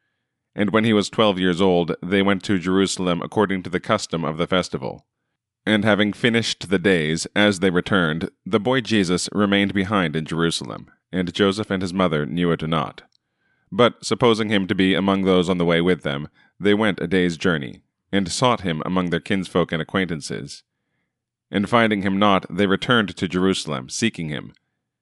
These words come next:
And it came to pass, after three days, that they found him in the temple, sitting in the midst of the teachers, both hearing them and asking them questions.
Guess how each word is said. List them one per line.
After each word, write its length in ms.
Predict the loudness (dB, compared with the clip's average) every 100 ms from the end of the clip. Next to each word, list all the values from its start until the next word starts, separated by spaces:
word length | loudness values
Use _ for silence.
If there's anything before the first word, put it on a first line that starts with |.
| _ _ _ _
And 180 | -2 0
it 120 | 0
came 200 | 0 -2 -2
to 60 |
pass, 480 | -4 -4 -4 -6 -12 -10
after 300 | -2 -2 -2
three 260 | -4 -2 0
days, 520 | 2 0 0 -8 -12 _ _ _ _ 0
that 200 | 2 2
they 100 | 2
found 260 | 2 0
him 140 | 0 0
in 80 |
the 80 | 0
temple, 460 | 2 -2 -2 -10 -12 _ _ _
sitting 400 | 0 2 2 -2
in 120 | 0
the 60 |
midst 280 | 0 0 -2
of 80 | -6
the 60 | -4
teachers, 580 | -2 -2 -4 -12 -14 -20 _
both 280 | 0 2 2
hearing 340 | 0 0 0 2
them 240 | 0 0 -4
and 200 | -4 0
asking 440 | 0 0 -2 -6
them 180 | -4 -4
questions. 640 | -2 -2 -2 -12 -14 -20